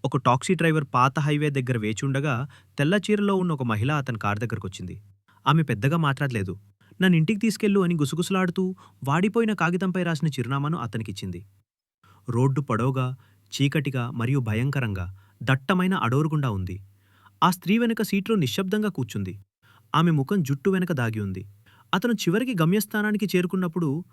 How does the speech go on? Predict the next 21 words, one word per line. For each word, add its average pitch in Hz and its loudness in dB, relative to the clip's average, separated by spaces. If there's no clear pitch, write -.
అది 180 2
ఒక 226 0
పాత 190 0
దయ్యాలిల్లులా 165 0
ఉంది. 104 -4
డ్రైవర్ 202 2
వెనుక 165 2
సీటు 220 -2
వైపు 220 0
తిరిగి, 156 -2
"మనం 220 2
ఆ 165 6
ప్రదేశానికి 196 0
చేరుకున్నామని" 196 -2
ఆమెకి 135 -2
చెప్పాడు. 101 -8
కానీ 208 6
వెనుక 165 2
సీటు 220 -2
ఖాళీగా 180 0
ఉంది. 117 -2